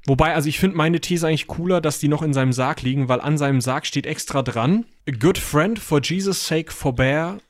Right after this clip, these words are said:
to dig the dust and close here. Blessed the man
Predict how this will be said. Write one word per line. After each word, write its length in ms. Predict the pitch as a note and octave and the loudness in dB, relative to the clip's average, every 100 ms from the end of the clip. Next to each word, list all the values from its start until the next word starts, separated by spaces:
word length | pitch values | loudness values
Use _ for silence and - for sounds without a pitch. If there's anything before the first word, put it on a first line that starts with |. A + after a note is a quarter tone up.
| - | -6
to 140 | C#3 | -4
dig 420 | A#2+ F3 - - _ - | 0 0 -2 -18 _ -8
the 200 | C3 A#2 | -4 -2
dust 540 | C#3+ F#3 - - - _ | -2 -2 -6 -10 -14 _
and 300 | - C3+ - | -6 -6 -6
close 580 | - - C3 D3 E3 - | -12 -4 -2 0 -2 -6
here. 520 | - C#3+ D3+ F3 G#3 - _ _ | -4 -2 0 -2 -4 -10 _ _
Blessed 680 | C3 B2 D#3 F#3 - - - - | -4 -2 -2 -4 -8 -10 -14 -8
the 220 | C3 B2+ | -2 0
man 600 | B2+ C#3 D#3 E3+ E3+ | 2 0 0 -2 -4